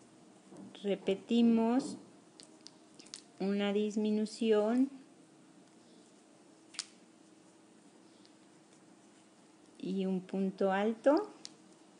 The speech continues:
Esto lo repetimos dos veces, lo de la disminución y el punto alto.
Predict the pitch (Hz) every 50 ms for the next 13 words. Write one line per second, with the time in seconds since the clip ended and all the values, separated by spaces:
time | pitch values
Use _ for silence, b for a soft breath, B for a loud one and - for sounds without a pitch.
0 | - - - - - - - - - - - - - - - - - - - -
1 | - - - - - - - - - - - - - - - - - - - -
2 | - - - - - 170 165 - - - 208 208 202 190 190 185 190 190 190 185
3 | 185 - - 196 196 196 202 190 202 196 190 196 196 220 233 254 - - 285 294
4 | 285 285 262 202 190 190 175 175 170 170 180 175 180 175 175 175 170 165 175 175
5 | - - - 233 262 285 311 370 339 311 - - 180 175 180 180 - 190 190 180
6 | 190 196 180 165 170 151 - - -